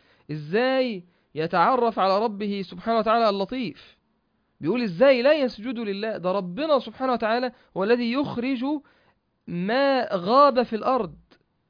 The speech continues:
الشيء الخافي، ال-، ال-، الخفي المختبئ في الأرض. وقال تعالى: "وما تسقط من ورقة إلا يعلمها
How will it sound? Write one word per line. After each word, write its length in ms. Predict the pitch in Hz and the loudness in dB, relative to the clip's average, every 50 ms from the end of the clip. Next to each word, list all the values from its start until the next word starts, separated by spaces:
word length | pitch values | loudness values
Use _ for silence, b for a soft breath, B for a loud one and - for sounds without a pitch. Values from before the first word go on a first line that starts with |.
| _ _ _ _ _ _ _ _ - | _ _ _ _ _ _ _ _ -10
الشيء 420 | 151 147 147 151 - 240 277 254 233 | -10 -8 -8 -8 -6 -4 -2 -2 -2
الخافي، 680 | 208 202 - 226 254 269 254 240 - 185 156 - - | -2 -4 -2 0 2 2 2 0 -4 -8 -12 -10 -12
ال-، 180 | 160 156 - - | -12 -12 -10 -10
ال-، 200 | 170 170 - - | -10 -10 -10 -10
الخفي 760 | 160 151 165 170 175 175 - 262 269 254 226 196 175 - - | -12 -10 -8 -6 -8 -6 -4 -4 -4 -4 -4 -6 -6 -6 -6
المختبئ 640 | 156 170 180 185 - - - - 262 254 214 190 170 | -6 -6 -6 -8 -10 -6 -2 0 0 2 0 -2 -6
في 80 | - | -6
الأرض. 360 | 175 165 - 214 220 190 147 - _ _ _ _ _ _ _ _ _ _ _ _ _ _ _ _ _ _ _ _ _ _ _ _ _ _ _ _ _ _ _ _ _ _ _ _ _ _ _ _ _ _ _ _ _ _ _ _ _ - | -8 -4 -4 -2 -2 -4 -6 -10 _ _ _ _ _ _ _ _ _ _ _ _ _ _ _ _ _ _ _ _ _ _ _ _ _ _ _ _ _ _ _ _ _ _ _ _ _ _ _ _ _ _ _ _ _ _ _ _ _ -10
وقال 380 | 135 135 - 226 233 226 214 | -10 -2 0 2 2 2 2
تعالى: 340 | 214 220 202 220 233 226 220 | 0 2 2 2 2 2 0
"وما 320 | 208 202 190 190 196 190 | 0 0 -2 0 0 -2
تسقط 560 | 185 185 190 185 - - - - 240 240 233 226 | -2 -2 -4 -8 -8 -10 -10 -8 -8 -6 -4 -4
من 220 | 202 190 185 185 | -4 -4 -4 -4
ورقة 800 | 185 190 196 196 196 196 190 - 269 269 269 208 165 139 120 120 - _ _ _ _ _ _ _ - | -2 0 0 2 0 0 0 0 0 0 0 -2 -6 -6 -8 -12 -16 _ _ _ _ _ _ _ -6
إلا 260 | 247 254 240 226 220 208 | -6 -4 -2 -2 -2 0
يعلمها 540 | 196 196 202 220 262 269 226 170 127 123 120 | 0 0 0 -2 -2 -4 -4 -6 -8 -10 -12